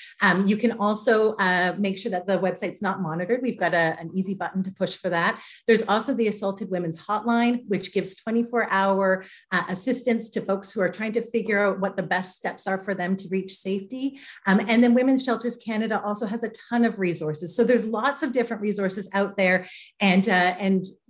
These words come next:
you know, we really encourage anyone that's worried about someone to do a little bit of digging into that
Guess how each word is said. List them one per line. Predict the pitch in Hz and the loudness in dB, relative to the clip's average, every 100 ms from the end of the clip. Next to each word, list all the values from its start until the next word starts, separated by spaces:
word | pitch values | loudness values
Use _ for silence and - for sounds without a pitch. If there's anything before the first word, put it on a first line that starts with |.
| 196 | -6
you | 202 202 | 2 4
know, | 196 | 4
we | 196 | 4
really | 196 233 233 226 | 4 6 6 2
encourage | 214 - 208 196 196 | -2 -2 0 0 -2
anyone | 202 220 208 | -4 -2 -2
that's | 185 - | -4 -6
worried | 185 208 240 240 | -6 0 0 0
about | 196 175 - | 0 -2 -2
someone | 180 165 170 165 170 - - | -2 0 2 2 0 -10 -12
to | - | -2
do | 214 233 | 4 4
a | |
little | 226 254 277 | 6 4 4
bit | 262 | 2
of | 262 214 | 2 0
digging | 226 226 214 | -4 -2 -2
into | 214 214 233 | -2 -4 -4
that | 214 220 214 | -2 -2 -2